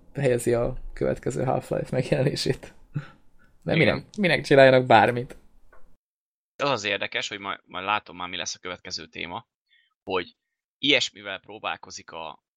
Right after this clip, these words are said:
Speaker 2: ugye a Blizzard is az Overwatch-on keresztül, de ott annyira ez nem működik, vagy nem tudom, ott
Speaker 1: Nem csak az
Speaker 2: Heroes
Speaker 1: Overwatch-sal.
Speaker 2: Hanem a
Speaker 1: Már
Speaker 2: Heroes
Speaker 1: a
Speaker 2: of the Storm-mal,
Speaker 1: Heroes
Speaker 2: igen,
Speaker 1: of the
Speaker 2: meg a
Speaker 1: Storm-mal, meg a Hearthstone-nal is szerintem ők is nagyon belenyúltak ebbe a free-to-play
Speaker 2: De
Speaker 1: aranybányába.
Speaker 2: szerintem, szerintem itt, ami, ahol aranybánya,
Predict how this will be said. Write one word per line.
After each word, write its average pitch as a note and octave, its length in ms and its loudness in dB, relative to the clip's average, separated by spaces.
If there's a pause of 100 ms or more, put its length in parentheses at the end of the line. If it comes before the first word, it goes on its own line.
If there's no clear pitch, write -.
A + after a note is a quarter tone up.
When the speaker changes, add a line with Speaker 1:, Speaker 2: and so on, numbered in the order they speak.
(180)
Speaker 2:
ugye F2 200 -14
a D#2 60 -10
Blizzard F2+ 440 -10
is - 120 -10
az E2+ 140 -16
Overwatch-on - 1900 -14
keresztül, G2 600 -6
de A2+ 200 -4
ott B2 280 -12
annyira B2+ 360 -8
ez B2+ 120 -6
nem C#3+ 140 -6
működik, F2 500 -12
vagy G2 160 -10
nem G#2+ 100 -6
tudom, - 180 -16
ott F#2 120 -12
Speaker 1:
Nem G4 180 0
csak - 140 -4
az B2+ 100 4
Speaker 2:
Heroes A#2 180 6
Speaker 1:
Overwatch-sal. A2+ 680 2 (600)
Speaker 2:
Hanem A2 160 0
a G2+ 40 -2
Speaker 1:
Már D3 160 4
Speaker 2:
Heroes D3+ 40 0
Speaker 1:
a - 20 -4
Speaker 2:
of A#2+ 100 -6
the A2+ 100 -4
Storm-mal, A#2 460 -4
Speaker 1:
Heroes G3+ 280 8
Speaker 2:
igen, F3+ 80 8
Speaker 1:
of E3+ 60 6
the E3 100 0
Speaker 2:
meg D#3+ 100 -2
a - 20 -10
Speaker 1:
Storm-mal, D#3 420 2
meg C#3 140 0
a B2+ 340 0
Hearthstone-nal D3 600 0
is D3+ 80 0
szerintem D3+ 560 -2
ők D3 200 2
is C3+ 140 -4
nagyon B2+ 240 2
belenyúltak B2+ 480 2
ebbe B2+ 220 6
a A#2+ 60 4
free-to-play C3 500 0
Speaker 2:
De B2+ 100 4
Speaker 1:
aranybányába. C3 580 4
Speaker 2:
szerintem, - 400 -8
szerintem C3 400 -2
itt, D3 280 -8
ami, E3+ 220 -10
ahol G#2+ 260 -4
aranybánya, G#2 560 -4